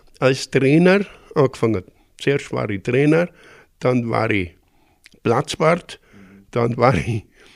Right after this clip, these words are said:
Speaker 1: Hotelier, das heißt, ich hab halt die Bude übernommen. Und, äh, Mitglieder haben wir damals auch schon dreihundertfünfzig, vierhundert gehabt. Und dann war ich wieder da noch.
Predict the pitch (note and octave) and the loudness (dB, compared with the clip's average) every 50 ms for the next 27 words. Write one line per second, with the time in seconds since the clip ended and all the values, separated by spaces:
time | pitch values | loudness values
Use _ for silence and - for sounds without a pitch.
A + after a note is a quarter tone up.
0 | - _ - C3 C3+ C3 - B2 A2+ A2 G#2+ A#2+ C3 C#3 - - - G#2 - - | -14 _ 4 4 4 4 4 2 2 2 2 2 2 2 2 2 0 0 2 2
1 | C#3 A2 F#2 F2+ - - - - - - - - - - - - - - - _ | 2 0 0 -4 -10 -12 -12 -10 -10 -14 -12 -12 -14 -14 -14 -16 -20 -20 -16 _
2 | - A#2 A#2 G#2+ B2 B2 A#2+ - - A2+ G#2+ - - - _ _ _ _ _ _ | -2 -2 0 0 0 -2 -4 -2 -4 -6 -6 -6 -10 -16 _ _ _ _ _ _
3 | _ _ _ _ - G#2+ G2+ F2+ - - B2+ D3+ E3+ D#3+ D3+ D3+ D#3 D3+ D#3+ D#3 | _ _ _ _ -6 -6 -6 -4 -4 -4 -4 0 0 0 0 0 -2 -2 -2 -2
4 | D#3+ E3+ E3+ F#3 F#3 E3 - - _ _ _ _ _ _ _ _ _ _ _ _ | -2 0 0 0 0 -2 -4 -10 _ _ _ _ _ _ _ _ _ _ _ _
5 | _ - C#3+ B2+ B2 A#2 - - - G#2+ G2+ G2+ G#2 A#2 B2+ B2 - B2+ A#2+ A2+ | _ -4 -2 -2 -2 -2 -6 -6 -4 -4 -4 -2 -4 -6 -8 -4 -4 -4 -4 -2
6 | B2+ G#2+ G#2 G#2+ A2 G#2 F#2 F2+ - G#2 G2 G2+ G2+ F#2+ - - G#2 G2+ F2+ - | -4 -2 -2 -2 0 -2 -4 -4 -4 -6 -2 0 -2 -2 -2 -4 -8 -8 -8 -4
7 | - D#3 C3+ - - - - B2+ B2 A#2+ A#2+ B2 B2 A#2 A2 - - - D3+ D#3 | -4 -4 -4 -4 -10 -12 -8 -6 -4 -2 0 -2 -2 -2 -6 -10 -8 -10 -10 -10
8 | - - - - C#3+ C3 B2+ A#2+ C3 D3+ D3+ - B2 - - - C3+ C#3+ - - | -10 -18 -12 -6 -4 -2 0 0 0 -2 -2 -6 -6 -8 -6 -6 -6 -6 -6 -8
9 | - _ _ _ _ _ _ _ - C3+ C#3 B2+ - _ _ - _ _ _ _ | -20 _ _ _ _ _ _ _ -8 -6 -6 -6 -8 _ _ -20 _ _ _ _
10 | _ _ _ - - - - A#2 B2 C3 B2+ A2 A#2+ A#2+ A#2+ A#2+ C3 C3 B2+ B2 | _ _ _ -10 -10 -10 -8 -6 -4 -4 -2 -2 0 0 0 0 2 0 0 2
11 | C3 C#3+ C#3+ C#3 - - D#3+ D3 B2 G2 E2 | 2 2 2 2 2 0 2 2 2 2 -2